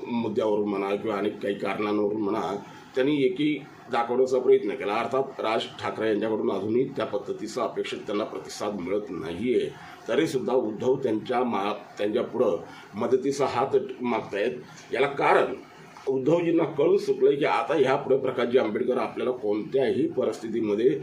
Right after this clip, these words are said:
साथ देणार नाही. प्रकाशजी आंबेडकर आता मागं ज्या पद्धतीनं त्यांनी आपल्याला साथ देऊन सौखात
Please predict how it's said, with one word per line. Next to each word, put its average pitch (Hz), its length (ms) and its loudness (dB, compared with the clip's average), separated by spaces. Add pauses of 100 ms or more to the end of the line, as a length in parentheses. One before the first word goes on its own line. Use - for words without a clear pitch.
(240)
साथ 127 420 0
देणार 110 640 0
नाही. 101 640 -2 (1040)
प्रकाशजी 127 360 -2
आंबेडकर 123 400 0
आता 113 220 0
मागं 110 420 4
ज्या 127 180 4
पद्धतीनं 117 560 -2
त्यांनी 110 180 0
आपल्याला 107 340 0
साथ 123 360 0
देऊन 107 580 0
सौखात 123 680 2